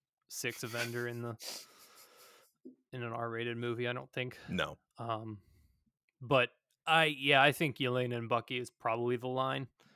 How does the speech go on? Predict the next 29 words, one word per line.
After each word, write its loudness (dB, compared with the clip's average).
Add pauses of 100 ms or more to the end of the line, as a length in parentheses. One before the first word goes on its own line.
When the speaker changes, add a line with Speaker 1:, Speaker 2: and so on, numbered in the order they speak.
(280)
Speaker 1:
that -8
they -4
would -4
draw. 0 (460)
Um, -8 (640)
I 0
mean, 2
I 6
don't 2
think -2
there 2
are -2
many -2
kids -2
going -6
out -4
there -6
to -6
buy, 0
like, -6 (500)
John 0
Walker -4
<laughs> -
action 0
figures 4
right 4
now, 0
right? -2
Speaker 2:
<laughs> -8